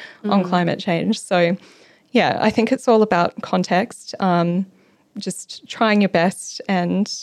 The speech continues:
Speaker 1: um, yeah, remembering that there's only so much you can do. So be kind to <laughs> yourself.
Speaker 2: Mm, that's a great, that's, that's nice to hear 'cause, yeah, sometimes I do feel a bit,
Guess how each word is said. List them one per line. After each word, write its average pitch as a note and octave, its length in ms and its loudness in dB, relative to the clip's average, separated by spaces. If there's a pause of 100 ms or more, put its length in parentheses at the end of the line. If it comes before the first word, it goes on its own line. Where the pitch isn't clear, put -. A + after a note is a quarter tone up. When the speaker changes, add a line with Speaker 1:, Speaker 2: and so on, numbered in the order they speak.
(260)
Speaker 1:
um, F3+ 480 2 (760)
yeah, E3+ 280 2 (440)
remembering F#3 680 4
that F3 220 -2 (240)
there's F#3 160 0
only F3+ 240 2
so F#3 180 0
much - 240 -4
you F#3 80 -4
can F#3 120 0
do. E3+ 200 -2
So F3 460 0
be G3 80 -2
kind G3+ 320 2
to - 140 -2
<laughs> - 20 6
yourself. - 580 0 (1040)
Speaker 2:
Mm, G3+ 180 -2
that's A3 220 -4
a A#3 60 -4
great, F#3+ 380 -2
that's, - 500 -4 (220)
that's D4+ 200 2
nice B3+ 240 0
to G#3+ 100 -10
hear E3 420 -2 (220)
'cause, F#3+ 440 -4 (500)
yeah, C4+ 120 4
sometimes D4+ 300 2
I D#4+ 80 8
do A#3 180 2
feel G#3+ 200 2
a G3+ 60 0
bit, F#3 340 0